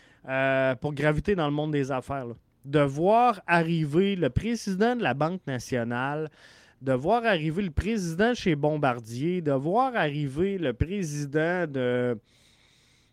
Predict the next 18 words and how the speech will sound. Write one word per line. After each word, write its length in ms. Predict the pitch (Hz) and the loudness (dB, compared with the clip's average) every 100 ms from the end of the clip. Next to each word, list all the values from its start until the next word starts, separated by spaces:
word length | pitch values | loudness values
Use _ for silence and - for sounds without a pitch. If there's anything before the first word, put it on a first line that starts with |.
| _ | _
euh, 680 | - 127 135 143 147 151 160 147 | -20 -20 -20 -10 -4 -2 -2 -2
name 520 | 156 175 247 208 180 | 2 4 4 4 2
it, 200 | 190 - | -2 -2
là, 120 | 147 | -2
euh, 680 | 156 143 117 123 123 120 123 - | 0 -2 -6 -8 -6 -8 -8 0
Kanamanak, 1000 | 208 208 208 208 180 160 160 170 - - - _ _ - - | 2 4 2 2 0 0 0 0 -2 -14 -20 _ _ -20 -20
p-, 60 | - - - | -20 0 4
peu 220 | 277 285 | 6 6
importe, 520 | 220 170 180 180 - _ _ _ _ _ _ _ _ _ _ - | 2 2 0 -2 -4 _ _ _ _ _ _ _ _ _ _ -10
je, 160 | - - | -10 -8
je 220 | 127 156 | -2 0
pense 520 | 147 - 190 233 202 | 0 2 0 0 -6
que 160 | - 151 | -4 -4
c'est 220 | - 151 | -4 -4
dans 180 | 139 135 | -2 -4
ces 300 | - 156 - - | -4 -4 -4 0
hautes 240 | 202 208 | 0 0
sphères-là 800 | - - 151 135 123 143 180 | -8 -4 0 0 0 0 0